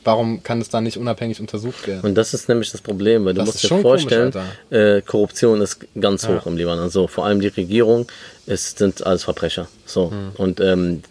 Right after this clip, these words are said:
Speaker 2: die haben das Land, die beuten das Land ja schon Jahre
Speaker 1: Mhm.
Speaker 2: aus. So. Und damals im Krieg schon. Und
Speaker 1: Ja.
Speaker 2: Libanon hat echt viel Krieg durchgemacht. Aber das, was
Speaker 1: Ja.
Speaker 2: jetzt passiert ist, halt sowas hat Libanon selber ja noch nie erlebt.
Speaker 1: Ja.
Speaker 2: Weil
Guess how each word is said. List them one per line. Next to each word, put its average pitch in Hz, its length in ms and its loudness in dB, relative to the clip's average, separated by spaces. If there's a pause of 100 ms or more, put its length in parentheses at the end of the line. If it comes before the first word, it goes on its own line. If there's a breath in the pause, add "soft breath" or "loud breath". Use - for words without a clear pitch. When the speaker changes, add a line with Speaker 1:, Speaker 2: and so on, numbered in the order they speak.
Speaker 2:
die 98 260 2
haben 98 240 0
das 92 200 -2
Land, 101 380 0
die 92 260 -6
beuten 98 280 2
das 92 140 0
Land 92 180 -2
ja 104 60 -4
schon 90 320 -4 (220)
Jahre 90 360 0
Speaker 1:
Mhm. 82 60 -6
Speaker 2:
aus. 82 240 -8
So. 87 120 -8 (360 loud breath)
Und 92 200 -4
damals 95 280 4
im 98 100 0
Krieg - 240 -2
schon. 87 200 -6
Und 90 160 -6 (160 loud breath)
Speaker 1:
Ja. 113 120 -4
Speaker 2:
Libanon 143 280 4
hat 113 140 0
echt - 300 -4
viel 123 420 -4
Krieg - 280 -6
durchgemacht. 98 400 -4
Aber 95 320 4
das, 120 340 -2
was 101 120 -4
Speaker 1:
Ja. 120 100 0
Speaker 2:
jetzt 139 200 2
passiert 139 400 -4
ist, 135 200 -2 (100)
halt 107 200 -4
sowas 117 220 0
hat 101 100 -2
Libanon 104 260 2
selber 107 220 4
ja 87 100 -2
noch 87 120 -2
nie 92 140 0
erlebt. 87 380 0
Speaker 1:
Ja. 110 80 -8 (260 loud breath)
Speaker 2:
Weil 139 520 0